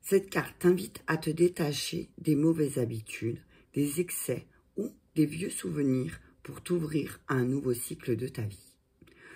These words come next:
Le passé est loin derrière toi et on t'invite, et on t'indique qu'une phase de changement approche pour laisser place à un renouveau. Tu peux par exemple faire une liste de tout ce qui t'encombre inutilement dans ta vie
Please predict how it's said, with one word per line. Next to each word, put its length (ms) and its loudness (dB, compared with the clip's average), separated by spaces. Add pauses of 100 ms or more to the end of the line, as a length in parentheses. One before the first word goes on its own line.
(180)
Le 140 2
passé 440 0
est 100 2
loin 260 0
derrière 360 -2
toi 240 -12 (240)
et 100 -2
on 100 0
t'invite, 600 -4 (840)
et 100 8
on 140 4
t'indique 760 -4
qu'une 200 0
phase 340 -6
de 120 2
changement 600 -2
approche 540 -6
pour 160 -6
laisser 260 -2
place 420 -8
à 80 -6
un 160 -2
renouveau. 540 -6 (560)
Tu 160 -6
peux 180 0
par 180 2
exemple 360 -2
faire 200 0
une 200 4
liste 460 -4
de 100 -6
tout 220 -10
ce 140 -4
qui 200 -8
t'encombre 560 -2 (100)
inutilement 640 2
dans 140 -2
ta 160 -6
vie 260 -12